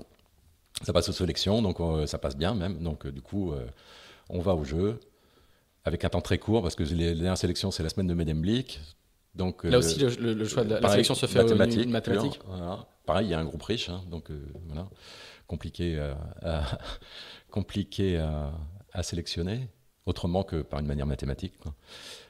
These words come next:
Speaker 1: Et du coup, et là, c'était vraiment très charrette. La sélection était tardive par rapport aux échéances logistiques. Il fallait que le lendemain matin, euh, le bateau soit, euh, dans le conteneur à l'O N V.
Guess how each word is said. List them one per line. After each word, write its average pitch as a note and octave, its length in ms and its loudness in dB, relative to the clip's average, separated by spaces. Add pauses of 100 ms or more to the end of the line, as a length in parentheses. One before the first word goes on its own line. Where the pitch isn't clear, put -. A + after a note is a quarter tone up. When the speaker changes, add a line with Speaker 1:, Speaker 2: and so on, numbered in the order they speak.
(120)
Speaker 1:
Et F2+ 260 6
du F#2 140 -2
coup, A#2+ 240 0
et G#2+ 220 6
là, G#2+ 140 8
c'était G#2 260 2
vraiment G#2+ 260 4
très - 160 -2
charrette. A2 260 2
La F#2+ 60 2
sélection F#2+ 380 0
était F#2 160 0
tardive G2+ 360 0
par F2 120 -2
rapport F2 220 -4
aux E2+ 80 -2
échéances F2+ 480 -6
logistiques. E2 480 -6
Il - 40 -14
fallait F2+ 140 -2
que - 60 -6
le F#2+ 60 0
lendemain G#2 240 2
matin, G#2 520 -2
euh, E2 260 0
le E2+ 60 0
bateau F2 280 -4
soit, F#2 420 -4
euh, D2 200 -8 (600)
dans F2+ 80 0
le - 60 -2
conteneur F#2+ 340 -2
à F2 40 2
l'O E2+ 60 2
N E2+ 120 -2
V. E2 200 -4